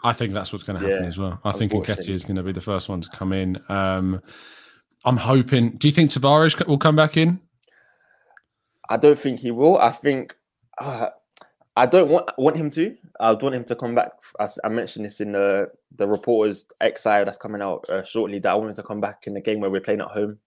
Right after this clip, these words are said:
Speaker 2: at the Emirates, where it's more
Speaker 1: Mm-hmm.
Speaker 2: calm and there's less pressure on him. I know Southampton, Saint Mary's, we don't have a, the greatest of records there, so we're gonna have to be defensive, defensively solid. So I'd rather Cedric at left back and Ben White at right back. But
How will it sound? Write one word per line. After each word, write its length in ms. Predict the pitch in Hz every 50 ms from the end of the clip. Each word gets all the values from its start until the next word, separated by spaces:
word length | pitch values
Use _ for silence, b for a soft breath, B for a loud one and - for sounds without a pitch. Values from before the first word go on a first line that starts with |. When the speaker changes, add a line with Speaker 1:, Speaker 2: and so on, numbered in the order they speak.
| _ -
Speaker 2:
at 80 | 87 87
the 80 | -
Emirates, 360 | 92 101 101 98 - - -
where 120 | 101 98 95
it's 200 | 95 - - -
more 200 | 104 104 107 113
Speaker 1:
Mm-hmm. 80 | 113
Speaker 2:
calm 420 | - 104 98 101 98 98 95 92 - -
and 100 | 87 90
there's 120 | 87 -
less 160 | 110 98 - -
pressure 320 | - 110 104 - - 107
on 80 | 101 95
him. 220 | 101 101 104 110 _ _ _ -
I 80 | 85
know 120 | 92 95 92
Southampton, 500 | - - 92 - 104 92 85 - 98 92
Saint 200 | - 104 87 92
Mary's, 460 | 98 101 101 95 95 92 95 92 - B B B B B B B
we 100 | 101 104
don't 140 | 92 110 104
have 140 | 98 92 95
a, 80 | 87 - - -
the 80 | - 101
greatest 300 | - 110 107 101 98 -
of 80 | 95 95
records 360 | 104 98 - 110 104 98 -
there, 200 | - 107 107 107
so 200 | - - 98 95
we're 120 | 92 95
gonna 180 | 92 110 104 98
have 60 | -
to 80 | - 90
be 100 | 95 92
defensive, 460 | - - - 98 92 - 98 87 - - - _ _ -
defensively 420 | 92 - 120 117 - 95 95 98
solid. 360 | - - 123 120 117 120 120 - B B B B B B B B
So 160 | - 120 113
I'd 100 | 113 113
rather 460 | 117 127 127 123 107 117 117 107 107
Cedric 600 | - - - 120 117 117 113 107 - - - - - -
at 160 | 87 - 87
left 240 | 107 104 - - -
back 200 | 104 98 - - _ b b b b b _ _ _ _ _ -
and 180 | - 92 90 92
Ben 160 | 104 101 101
White 160 | 101 101 95 78
at 220 | 71 - - -
right 240 | 104 113 113 - -
back. 180 | - 95 - - _
But 240 | - 110 107 98